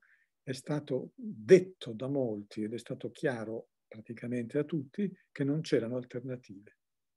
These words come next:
Perché i partiti si fondavano,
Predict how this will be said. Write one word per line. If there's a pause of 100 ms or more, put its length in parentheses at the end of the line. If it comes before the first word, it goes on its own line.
(1200)
Perché
i
partiti
si
fondavano,